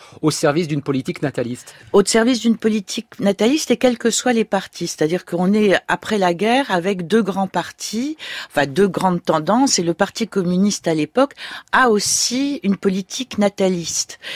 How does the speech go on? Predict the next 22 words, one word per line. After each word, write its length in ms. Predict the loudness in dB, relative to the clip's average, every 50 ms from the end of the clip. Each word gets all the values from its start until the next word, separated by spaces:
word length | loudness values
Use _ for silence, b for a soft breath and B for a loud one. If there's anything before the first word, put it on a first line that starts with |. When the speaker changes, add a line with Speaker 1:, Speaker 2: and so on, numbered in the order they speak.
| B B B
Speaker 2:
Et 100 | 0 2
donc 380 | 4 4 4 4 4 2 0
là, 180 | 0 2 4 4
on 160 | 4 2 2
est 80 | 2 0
véritablement, 1160 | 0 0 0 -2 -2 -4 -4 -2 0 0 0 0 -2 -2 -2 0 0 -2 0 0 2 2 2
euh, 60 | 0 -2 B B B B B B
à 120 | 0 2
la 120 | 2 2
fois 460 | 0 -2 -4 -6 -2 2 2 4 2 2
dans, 420 | 0 -2 -4 -2 -2 -2 -4 -6 B B B B B B
euh, 100 | -2 0
la 140 | 0 0 0
stigmatisation, 1500 | -2 -4 -10 -8 -6 -4 -2 -2 -2 -4 -6 -8 -8 -4 0 0 2 2 2 0 -2 -2 -2 -2 -2 -2 -2 -2 0 0
euh, 140 | 0 -2 -4 B B B B B B B B
euh, 80 | -2 0
de 120 | 2 2 2 2
la 80 | 0
collaboration, 1080 | 0 0 0 2 2 2 2 0 -2 -2 -2 -2 -2 -4 -4 -4 -4 -4 -4 -4 -2 -2
euh, 140 | -2 -2 -2
dite 340 | -4 -6 -10 -10 -10 -4 -2
horizontale, 1000 | -2 -2 -2 -4 -6 -4 -4 -6 -6 -4 -2 0 2 2 2 2 0 0 -2 -4